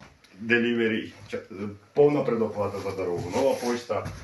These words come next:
часткова предоплата за дорогу. Ну, ножі передивіться,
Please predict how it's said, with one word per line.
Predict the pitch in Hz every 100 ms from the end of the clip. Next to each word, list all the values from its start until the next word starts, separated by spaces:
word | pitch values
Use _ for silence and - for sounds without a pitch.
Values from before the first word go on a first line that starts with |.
| -
часткова | - 110 120 127 123
предоплата | 107 101 107 104 104
за | 95
дорогу. | 87 87 80 80
Ну, | 98 - 107
ножі | 113 147
передивіться, | 131 113 107 104 98 -